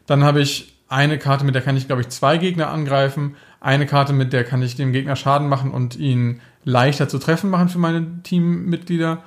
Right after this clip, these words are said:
Und dann habe ich noch eine charakterspezifische Karte gehabt und das war auch Schaden und Verfluchen. Und die war dann quasi doppelt. Das heißt, von meinen vier Karten war zweimal auch noch dieselbe Karte im Deck. Und das hat einfach die,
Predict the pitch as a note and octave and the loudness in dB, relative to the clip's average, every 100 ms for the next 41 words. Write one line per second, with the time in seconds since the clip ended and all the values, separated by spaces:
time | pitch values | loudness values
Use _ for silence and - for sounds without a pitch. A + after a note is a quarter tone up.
0 | - _ _ _ - D3+ C#3 C#3 - D3 | -18 _ _ _ 0 4 4 2 0 2
1 | C3+ C#3+ C#3 - C#3+ C3 C3 C3 - B2+ | 4 2 0 -2 0 2 2 -2 -2 0
2 | E3 A3 - F#3 G#3 G3 F#3 F3 E3+ F3+ | 0 -2 -4 -4 -4 -6 -4 -2 -2 -2
3 | E3+ E3 D#3+ E3 - _ _ _ _ _ | -4 -2 -2 -2 -8 _ _ _ _ _
4 | - C#3+ D3 - - C#3+ D3 - - C#3 | -2 0 2 0 2 2 2 -2 0 2
5 | C#3 D3 C#3+ - C3 C#3 - C#3 - B2 | 4 0 -4 -4 -2 -4 -2 -2 -2 -8
6 | - _ _ - C3 B2+ - D3 F3+ G3+ | -14 _ _ -4 -2 -2 -4 0 0 0
7 | - E3 D3 C#3 C#3+ C3+ C#3+ C#3+ D3 C#3 | -6 0 2 2 0 0 0 2 0 0
8 | A2+ - - B2+ C#3 C#3+ - D3 C#3 C3+ | -4 -8 -12 -2 0 0 -2 0 2 2
9 | C3 F#3 F3+ F3 F3 E3 C#3 C3+ - D3+ | 0 0 2 2 2 2 0 -2 0 2
10 | D#3 D3+ C3+ B2+ A#2+ B2+ B2+ B2 A#2+ A#2+ | 2 2 0 0 0 0 0 -2 -4 -4
11 | B2 B2+ - - - - - C3+ C3 B2+ | -4 -6 -8 -20 -20 -20 -4 2 4 4
12 | C3+ - A#2+ B2 A#2 B2+ B2 | 0 0 -2 -2 -6 -4 -4